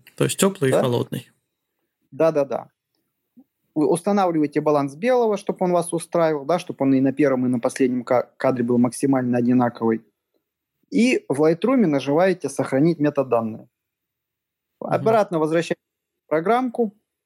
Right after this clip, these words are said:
Speaker 2: обновляете метаданные, которые вы сохранили в Lightroom, да. Л Р Timelapse эти метаданные обновляет, и вы можете нажать, нажать там кнопочку "Просчет", и она из-,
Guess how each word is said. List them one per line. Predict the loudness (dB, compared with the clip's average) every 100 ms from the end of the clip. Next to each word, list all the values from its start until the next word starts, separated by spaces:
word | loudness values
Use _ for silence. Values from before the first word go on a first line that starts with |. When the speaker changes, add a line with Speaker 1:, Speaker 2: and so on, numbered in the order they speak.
| _ _ _ _ _ _ _ _ _ _ _ _ _ _
Speaker 2:
обновляете | -6 -2 0 2 2 2 0
метаданные, | -2 0 0 0 2 0
которые | 0 0 2 2
вы | 0
сохранили | 0 0 2 2 0
в | 0
Lightroom, | 0 -2 -6 -6 -8 -18 _ -2
да. | 0 0 -4 _ _ _ _ _
Л | -2 0
Р | 0 -2
Timelapse | -2 0 -2 -2
эти | 0
метаданные | 0 2 0 0 -2 0 -2
обновляет, | 0 -2 0 0 0 0
и | 0
вы | 2
можете | 0 -2 -10
нажать, | -2 -2 -2 -6
нажать | -4 0 0 -2
там | -6 -6 -4
кнопочку | -2 -2 -4 -12
"Просчет", | -2 -2 -2 0 -2 -2 _ _ _ _ _ -4
и | 0
она | 0 0 -2 -2 -2
из-, | -2